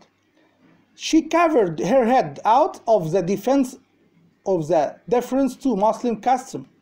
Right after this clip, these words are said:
أوكي؟ تاني، she covered her head out of the deference to Muslim custom.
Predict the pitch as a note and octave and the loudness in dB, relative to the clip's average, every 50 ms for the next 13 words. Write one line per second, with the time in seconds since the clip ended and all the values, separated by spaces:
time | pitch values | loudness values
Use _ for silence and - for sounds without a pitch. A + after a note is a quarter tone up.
0 | _ _ _ _ _ _ _ _ _ _ _ _ _ - - - - G3 G3+ A3 | _ _ _ _ _ _ _ _ _ _ _ _ _ -20 -20 -6 -2 -2 -2 -2
1 | G3+ - _ - - _ _ _ _ _ F#3 F3+ G3 A#3+ D4 D#4 - - A3+ G3 | -4 -8 _ -20 -20 _ _ _ _ _ -2 0 2 2 2 0 0 -2 -6 -4
2 | - A#3+ A#3+ G3+ F3 D3 B2+ B2+ C3 - _ _ _ _ _ _ - F3+ F3 D3+ | 0 0 0 2 0 -4 -4 -6 -14 -20 _ _ _ _ _ _ -2 0 0 0
3 | B2+ G#2+ - - - C#3+ A3 D4 E4 D#4+ D#4 - _ _ _ _ _ _ - B3+ | 0 -2 -6 -10 -4 0 2 2 2 0 -2 -10 _ _ _ _ _ _ 2 2
4 | C#4 C#4 C#4 - A#3+ A#3 A3+ G3 F3+ F3+ - _ - D#3+ F#3 F#3 F3 E3 - - | 2 2 2 0 0 0 0 -2 -6 -14 -16 _ -10 -2 0 2 2 2 0 -2
5 | - _ _ E3 D#3+ A3+ A#3+ A#3 A#3+ - C4+ C#4 C4 B3+ - - C4 B3 A#3 A3+ | -10 _ _ -4 0 0 0 0 0 -2 -2 -2 -2 -4 -4 -2 -2 -2 -2 -4
6 | - F#3 G3 G#3+ G#3+ G#3+ - G#3+ G#3+ G#3 G3 - - - A#3 G#3 - - - | -2 0 0 0 0 -2 -4 -4 -4 -4 -6 -8 -6 -4 -4 -4 -4 -6 -10